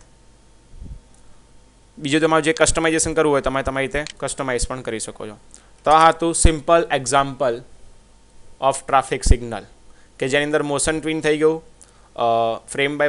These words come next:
frame animation પણ થાય છે, timeline effects પણ આપણે આપી દીધી છે. જે basic જે programs જે હતા એના પરથી તમે આ રીતે program એક બનાવી શકો છો. For more video tutorials, contact Akash Infotech,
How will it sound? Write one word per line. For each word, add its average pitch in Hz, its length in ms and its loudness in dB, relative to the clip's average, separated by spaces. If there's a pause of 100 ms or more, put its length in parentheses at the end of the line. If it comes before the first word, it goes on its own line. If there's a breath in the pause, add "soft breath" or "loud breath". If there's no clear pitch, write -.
frame 143 200 -4
animation 151 400 -4
પણ 151 160 -4
થાય 143 180 0
છે, 151 100 -8
timeline 139 380 -2
effects 139 300 -6
પણ 156 120 -2
આપણે 147 220 0
આપી 147 180 0
દીધી 143 240 -6
છે. 147 180 -10 (840 soft breath)
જે 131 160 -2
basic 135 360 0
જે 151 100 2
programs 139 420 0
જે 139 100 -2
હતા 131 220 2 (260)
એના 131 200 0
પરથી 131 160 -6
તમે 127 200 -6
આ 127 80 -2
રીતે 127 260 -6
program 127 480 -6
એક 123 100 -8 (360)
બનાવી 117 200 -4
શકો - 300 -12
છો. - 200 -18 (3250)
For 139 140 4
more 156 200 4
video 175 240 4
tutorials, 175 340 0 (500)
contact 143 380 4 (440)
Akash 139 440 4
Infotech, 143 380 2